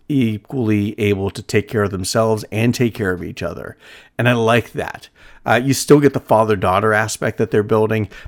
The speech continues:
but I like the fact that they're, they're more partners now than just, you know, some guy hauling some kid around. And then at the end, when, when Joel finally, she's running out of this burning building that she left David in, and Joel meets her. She's traumatized. I mean,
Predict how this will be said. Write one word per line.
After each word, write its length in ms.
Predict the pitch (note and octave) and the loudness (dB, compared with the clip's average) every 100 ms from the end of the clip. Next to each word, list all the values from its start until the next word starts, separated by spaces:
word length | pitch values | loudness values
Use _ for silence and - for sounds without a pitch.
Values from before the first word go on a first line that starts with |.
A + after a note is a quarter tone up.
| - | -12
but 180 | C3+ C3+ | -2 0
I 80 | A2+ | 0
like 280 | G#2+ A2+ - | 0 0 -2
the 80 | |
fact 400 | B2+ B2+ G#2 G2 | -4 0 0 -2
that 200 | A2 F2+ - | -4 -4 -6
they're, 540 | - E3 B2+ A2+ A2+ | -14 -2 2 4 2
they're 200 | A2 A#2 | 2 0
more 220 | A#2+ A#2+ | 2 0
partners 600 | A2+ - G#2 G#2 F2+ F2 | -2 -4 -4 -4 -12 -10
now 300 | G2 E2+ D#2 | -8 -6 -6
than 380 | F#2+ G2 F#2 F#2 - - _ - | -6 -4 -4 -6 -10 -20 _ -4
just, 340 | A2 F#2+ - | -2 -2 -6
you 120 | D3+ G2 | -6 -4
know, 140 | F#2+ | -4
some 300 | - G#2+ G2 | -4 -4 -2
guy 340 | F#2+ F#2+ F#2+ | -2 -2 -2
hauling 420 | F#2+ - G2+ F#2 F#2 | -4 -2 -2 -2 -6
some 200 | F#2 F#2 | -8 -6
kid 240 | - F#2+ | -4 -4
around. 460 | F2 C#2+ C#2+ - - _ | -4 -10 -12 -16 -18 _
And 160 | D#3+ D3 | 4 6
then 160 | D3+ C#3+ | 8 6
at 80 | |
the 180 | C3 A2+ | 4 2
end, 200 | A2 G2 | 2 0
when, 200 | G#2+ G#2+ | 0 0
when 180 | G#2 G2+ | 0 0
Joel 300 | A#2+ G#2+ G#2+ | 2 4 4
finally, 560 | - A2+ G#2+ G2 F#2 - - | 2 2 2 0 -4 -8 -16
she's 380 | - - B2+ A2+ | -6 4 4 4
running 320 | G#2 G#2+ G#2 | 2 -2 0
out 220 | G2 G#2 F#2+ | 0 -2 -2
of 60 | |
this 120 | F#2 | -6
burning 460 | F#2 A2 G#2 G2+ F#2+ | -6 -2 0 0 -2
building 380 | F#2+ F#2+ G2+ G2 | -2 -2 -2 -4
that 120 | G2 | -6
she 160 | - G#2 | -6 -4
left 260 | G3 - | -4 -4
David 320 | - G2+ G3 | -2 0 0
in, 240 | G3 F#3+ - - - - | -2 -4 -6 -12 -20 -4
and 160 | C3+ A#2+ | 0 2
Joel 240 | C3 G#2+ | 4 2
meets 320 | G2+ F#2+ G2 - | 2 -2 -4 -6
her. 120 | F2 | -6
She's 280 | - - - | -6 -8 -8
traumatized. 840 | - F2+ F#2+ - F2+ D#2+ E2+ - | -6 -6 -6 -8 -8 -6 -8 -6
I 60 | G2 | -4
mean, 260 | G2 F#2+ | -2 -4